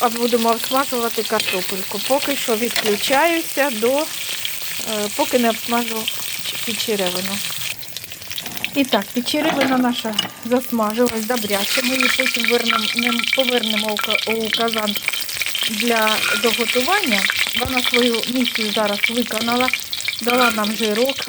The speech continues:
аромат від смальцю прекрасний. І зараз ми будемо завантажувати з вами і обсмажуємо до такої красивучої скоринки нашу картопельку.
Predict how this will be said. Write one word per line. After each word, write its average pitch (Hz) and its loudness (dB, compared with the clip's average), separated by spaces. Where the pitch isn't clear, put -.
аромат 226 2
від 214 -6
смальцю 208 -4
прекрасний. 240 0
І 302 -2
зараз 269 2
ми 254 0
будемо 226 -2
завантажувати 247 0
з - -6
вами 233 0
і 226 0
обсмажуємо 226 -2
до 220 2
такої 214 0
красивучої 220 2
скоринки 262 0
нашу 269 2
картопельку. 226 -4